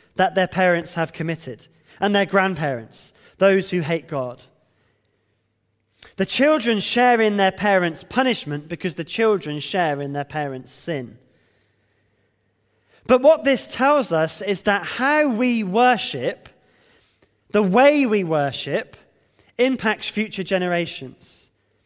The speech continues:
Now, we can think about this in a good sense. Just think about our church here in Pelsall. Uh, we are, um, coming up to fifty years old, and we are standing on the shoulders of those who have gone before us and established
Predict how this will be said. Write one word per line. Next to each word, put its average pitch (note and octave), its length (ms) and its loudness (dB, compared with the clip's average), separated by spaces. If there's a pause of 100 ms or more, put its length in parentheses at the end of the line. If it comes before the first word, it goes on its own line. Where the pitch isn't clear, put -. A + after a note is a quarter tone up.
(600)
Now, B3 100 2
we C4 60 4
can B3+ 120 -2
think D4 200 2
about A#3+ 220 4
this F#3+ 180 0
in G3 80 0
a F3+ 60 0
good C4+ 220 0
sense. - 520 -8 (200)
Just - 220 -2
think C4 200 0
about A3 240 2
our G#3 200 4
church G#3+ 520 0
here G3+ 260 2
in F3 120 -4
Pelsall. F3 520 -4 (480)
Uh, F3 200 2
we G#3 100 4
are, F#3 480 4
um, D#3 400 -4 (200)
coming A3 260 2
up G#3 180 0
to F3+ 120 -8
fifty - 380 -2
years E3 240 0
old, E3+ 440 0 (480)
and G#3 180 0
we A3 100 4
are G#3 100 4
standing C4 600 2
on G#3+ 100 2
the G3+ 80 0
shoulders G3 600 2
of F3+ 160 -4
those A#3+ 420 4
who A3 80 -2
have F#3+ 140 0
gone A3+ 220 2
before A3 460 2
us D3+ 380 -2 (320)
and G#3+ 140 2
established A3+ 840 0